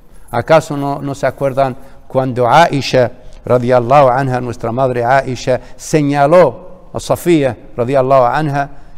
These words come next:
como diciéndole: "Enana"? Le dijo Rasulullah, sallallahu alaihi wasallam:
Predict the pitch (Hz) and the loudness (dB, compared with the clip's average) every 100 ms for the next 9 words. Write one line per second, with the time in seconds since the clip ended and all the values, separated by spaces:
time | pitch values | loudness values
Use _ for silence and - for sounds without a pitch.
0 | - - 143 139 127 170 160 160 156 151 | -10 -4 -4 -4 -4 -2 0 0 0 0
1 | 147 147 170 160 139 104 - - - - | 0 0 2 2 0 -4 -8 -20 -20 -20
2 | - - - - - - - - - - | -20 -20 -20 -20 -20 -20 -20 -20 -14 -4
3 | 127 165 139 156 143 - 165 147 156 160 | 0 0 2 2 2 0 0 2 4 4
4 | - 139 135 151 156 139 139 156 143 127 | 2 -2 0 4 6 6 4 2 0 2
5 | 156 151 139 | 2 2 0